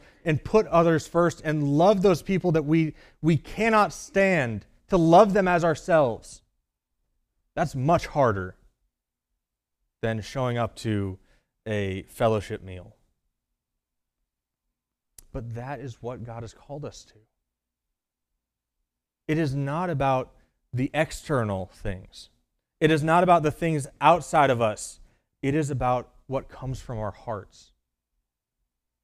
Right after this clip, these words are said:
What God is concerned about is not the food that you eat. He's not concerned about the clothes that you wear. I mean, he is concerned about that, but that's, that's secondary.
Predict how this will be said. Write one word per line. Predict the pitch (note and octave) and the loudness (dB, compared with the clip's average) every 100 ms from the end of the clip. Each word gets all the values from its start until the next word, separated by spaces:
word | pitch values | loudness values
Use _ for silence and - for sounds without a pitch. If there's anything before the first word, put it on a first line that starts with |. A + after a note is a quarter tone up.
| _ _ _ _ _ | _ _ _ _ _
What | C#3 B2 | -10 -6
God | C#3 F3+ | 0 0
is | F3+ | -2
concerned | - C#3+ - D3 C3+ | -6 -10 -6 -6 -2
about | A2 G#2 - _ _ _ _ | -2 -2 -6 _ _ _ _
is | D3 C3+ | -6 -6
not | C#3+ D3+ F#3+ C#3 C3+ | -8 -10 -10 -8 -10
the | |
food | - - D3+ D3 | -10 -4 -4 -2
that | B2+ | -6
you | B2+ G2+ | -10 -12
eat. | A2 C#3+ _ _ _ _ _ _ _ _ _ _ - | -10 -12 _ _ _ _ _ _ _ _ _ _ -6
He's | D3+ | -4
not | E3 G3+ | -2 -4
concerned | - D#3 E3 D#3+ | -6 -8 -4 0
about | D3 | 0
the | C#3+ | 0
clothes | - D3+ D3+ D3 | -6 0 0 2
that | C#3+ C#3 | -4 -4
you | A2+ | -4
wear. | A#2 A#2 C3+ C#3 _ _ _ _ _ _ _ _ | 0 0 -2 -8 _ _ _ _ _ _ _ _
I | |
mean, | E3 F3 | -2 0
he | G#3 | 0
is | C#4+ | -2
concerned | - A#3 F#3+ D#3 | -2 -4 -2 -2
about | C3+ C3 C3+ | 2 2 2
that, | C3+ C3+ | 0 0
but | C#3 | 0
that's, | G3+ A#3+ | 0 -2
that's | E3 G#3+ - | 0 0 0
secondary. | - A#3+ A3+ D3+ A2+ G2 | -6 -4 -2 0 0 -4